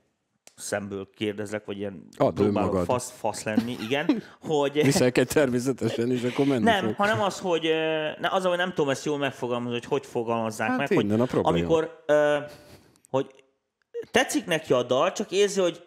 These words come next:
Speaker 1: nem jó. Tehát nem tudom, érted, hogy mit akarok
Speaker 2: Hát
Speaker 1: mondani?
Speaker 2: ezzel kezdtem, tudod, amikor kakis a cipőd,
Speaker 1: Igen,
Speaker 2: de nem
Speaker 1: igen,
Speaker 2: látod,
Speaker 1: igen, igen,
Speaker 2: hogy
Speaker 1: igen,
Speaker 2: hol
Speaker 1: igen.
Speaker 2: van.
Speaker 1: Igen, és, ö, mik azok a hibák, amikkel te találkozol, akkor inkább így mondom neked,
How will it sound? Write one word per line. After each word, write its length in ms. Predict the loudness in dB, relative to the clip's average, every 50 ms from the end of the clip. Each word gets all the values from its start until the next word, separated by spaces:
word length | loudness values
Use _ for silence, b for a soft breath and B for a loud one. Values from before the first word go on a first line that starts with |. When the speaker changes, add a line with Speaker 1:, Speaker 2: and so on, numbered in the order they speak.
| _
Speaker 1:
nem 420 | -6 -4 -2 2 2 2 2 2 0
jó. 480 | 0 0 2 2 2 0 -2 -6 -10 -16 _ _ _ _ _ _ _ _
Tehát 180 | -6 -6 -2 0
nem 180 | 0 -2 0 0
tudom, 200 | -2 -4 -4 -2
érted, 320 | 0 0 0 2 2 0 0
hogy 140 | 0 -2 -4
mit 120 | -6 -6
akarok 240 | -6 -4 -4 -2 2
Speaker 2:
Hát 120 | 2 2 4 4
Speaker 1:
mondani? 180 | 4 4 4 4
Speaker 2:
ezzel 180 | 4 4 4
kezdtem, 480 | 4 4 2 2 2 2 0 2 2 2
tudod, 400 | 0 0 0 2 2 2 2 0 0
amikor 500 | 0 0 0 0 0 2 2 2 2 0 -2 -6 -16 _
kakis 340 | -4 -2 -2 0 0 0 -2
a 60 | -2
cipőd, 600 | -2 0 -2 0 2 2 2 2 2 2 0 -4 -4 -2
Speaker 1:
Igen, 160 | 0 2 4
Speaker 2:
de 60 | 6
nem 100 | 6 6 6
Speaker 1:
igen, 120 | 6 6 6
Speaker 2:
látod, 120 | 4 4
Speaker 1:
igen, 120 | 4 4 4
igen, 140 | 4 4
Speaker 2:
hogy 100 | 4 4
Speaker 1:
igen, 180 | 4 2 2 2
Speaker 2:
hol 100 | 4 6
Speaker 1:
igen. 200 | 6 6 6 6
Speaker 2:
van. 380 | 6 4 6 4 4 2 0 0
Speaker 1:
Igen, 240 | 0 0 0 0 0 -4 -6 -6
és, 200 | -4 -4 -4 -6 -10 _
ö, 200 | -2 0 0 0 0 -2 -6 -6
mik 380 | -4 -2 -2 -2 -4 -6 -12 -6 0
azok 440 | 0 0 2 2 -2 -4 -4 -4 -2
a 340 | -2 0 0 -2 -4 -8 -16 _ _ -6
hibák, 540 | -6 -2 0 0 0 0 -2 -4 -10 -16 -12 -6
amikkel 500 | -4 -2 -2 -4 -4 -2 -2 -2 -2 0
te 120 | -2 -2
találkozol, 800 | -2 -2 0 0 0 0 0 -4 -6 -8 -8 -8 -6 -4 -2 -4
akkor 220 | -4 -4 -6 -8
inkább 300 | -8 -6 -6 -6 -6 -4
így 120 | -6 -8 -8
mondom 320 | -8 -10 -8 -8 -10 -10 -10
neked, 300 | -10 -4 -2 -2 -2